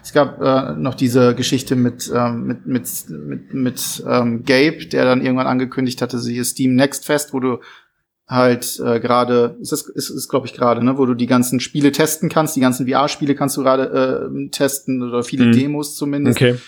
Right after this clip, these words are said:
Speaker 1: Ähm, es gibt auf jeden Fall noch V R, ganz klar, und es wird, ähm, meiner Meinung nach auch noch deutlich mehr kommen. Wie du genau gesagt hast, es wird nur zu anderen Zeitpunkten werden die großen Sachen angekündigt und gerade dann,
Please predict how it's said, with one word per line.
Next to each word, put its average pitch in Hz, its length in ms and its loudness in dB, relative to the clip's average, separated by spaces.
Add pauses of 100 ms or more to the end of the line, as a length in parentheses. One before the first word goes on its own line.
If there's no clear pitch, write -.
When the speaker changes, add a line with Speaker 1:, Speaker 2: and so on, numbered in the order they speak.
(140)
Speaker 1:
Ähm, 135 300 0 (220)
es - 240 -2
gibt - 300 -2
auf 143 260 2
jeden 147 360 0
Fall 165 380 4
noch 208 440 0 (180)
V 156 80 -14
R, 196 640 2
ganz 135 240 0
klar, 156 420 2
und 151 160 -2
es 143 160 -6
wird, 156 220 2 (580)
ähm, 139 400 0
meiner 147 300 2
Meinung 143 320 0
nach 135 160 0
auch - 160 -8
noch 127 120 -8
deutlich 139 340 0
mehr 127 120 0
kommen. 180 240 0
Wie 170 80 -4
du 170 140 -4
genau 143 280 4
gesagt 139 380 2
hast, 147 220 0 (280)
es - 140 -4
wird 143 160 2
nur 156 80 2
zu - 140 -4
anderen 135 320 2
Zeitpunkten 131 520 -2
werden 123 200 2
die 120 100 -4
großen 139 340 0
Sachen 139 280 -2
angekündigt 135 640 -2 (180)
und 135 140 -4
gerade 135 400 2
dann, 135 380 2